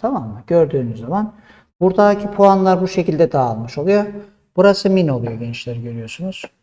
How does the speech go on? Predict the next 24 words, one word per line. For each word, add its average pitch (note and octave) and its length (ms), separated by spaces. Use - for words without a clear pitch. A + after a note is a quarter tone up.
Burası D#3 300
max F#3 340
oluyor. G3 260
Görüyorsunuz. B2 680
Burası G3+ 360
alt F#3+ 300
çeyrek D#3+ 420
gençler, D3 380
şu D3 200
nokta C#3 360
alt D3 280
çeyrek C#3+ 420
oluyor. F3 260
Tamam G3+ 260
mı? - 80
Burası F3+ 280
medyan E3 520
oluyor A2 160
görüyorsunuz. A#2 840
Burası B2+ 300
da - 40
üst, - 220
üst - 180
çeyrek. G#2+ 340